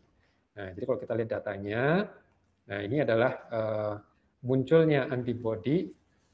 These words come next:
yang menetralisir terhadap virus yang orisinal, berarti yang dari Wuhan, yang masih awal-awal ya, di bulan Januari dua puluh dua puluh gitu kan. Nah, ini kalau misalnya dibandingkan, ini orang-orang yang, eh, setelah,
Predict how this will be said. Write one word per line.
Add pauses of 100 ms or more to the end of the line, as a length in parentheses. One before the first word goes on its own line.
(100)
yang
menetralisir
terhadap (320)
virus
yang
orisinal,
berarti
yang
dari
Wuhan,
yang
masih
awal-awal
ya,
di
bulan
Januari
dua
puluh
dua
puluh
gitu
kan. (560)
Nah, (400)
ini
kalau
misalnya
dibandingkan, (300)
ini
orang-orang
yang, (260)
eh,
setelah,